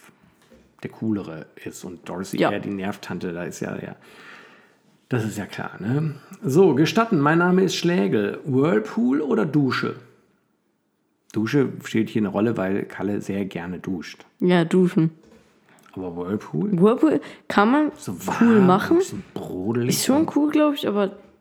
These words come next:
Speaker 2: duschen kann man halt auch schneller so.
Speaker 1: Man muss aber auch sagen, du verbrauchst bei Duschen ungefähr so viel Wasser wie ein, ein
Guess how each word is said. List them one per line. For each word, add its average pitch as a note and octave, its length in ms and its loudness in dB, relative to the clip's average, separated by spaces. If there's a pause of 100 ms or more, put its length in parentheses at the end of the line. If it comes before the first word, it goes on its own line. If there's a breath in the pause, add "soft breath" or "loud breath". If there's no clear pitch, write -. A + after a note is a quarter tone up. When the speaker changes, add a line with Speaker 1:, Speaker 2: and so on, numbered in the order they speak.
(220)
Speaker 2:
duschen A3 600 0 (2000 soft breath)
kann G3 160 6
man G3 100 8
halt F3+ 180 4
auch - 140 0
schneller F3+ 600 4
so. E3+ 320 0
Speaker 1:
Man A#2 160 2
muss C3 140 0
aber A#2+ 160 2
auch A2+ 120 0
sagen, A#2 420 0
du B2 120 0
verbrauchst A#2+ 500 -2
bei G#2 240 0
Duschen A#2 460 -4
ungefähr A#2+ 360 0
so A2 60 -2
viel G2+ 200 -4
Wasser G#2+ 340 -2
wie G#2 160 0
ein, G#2 100 -4 (920 loud breath)
ein A2+ 240 -4